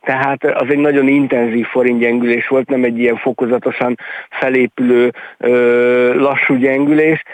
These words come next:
és aztán ezt sikerült a, a Magyar Nemzeti Banknak megfékeznie, illetve szükség volt a dollár gyengülésére is az év végén.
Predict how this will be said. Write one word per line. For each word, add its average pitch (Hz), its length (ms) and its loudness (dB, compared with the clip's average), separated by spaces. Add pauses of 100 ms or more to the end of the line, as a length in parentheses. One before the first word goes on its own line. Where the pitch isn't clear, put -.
(160)
és - 140 -8
aztán 160 240 -2
ezt 175 240 -2
sikerült 147 600 2
a, 127 240 2 (340)
a 131 160 -2
Magyar 135 300 2
Nemzeti 131 440 -2
Banknak 123 480 -2
megfékeznie, 123 1040 0 (240)
illetve 139 640 -2
szükség 131 300 -2
volt 127 260 0
a 127 40 0
dollár 123 480 2
gyengülésére 113 840 0
is 107 160 -2
az 110 140 -4
év 107 200 0
végén. 98 500 -4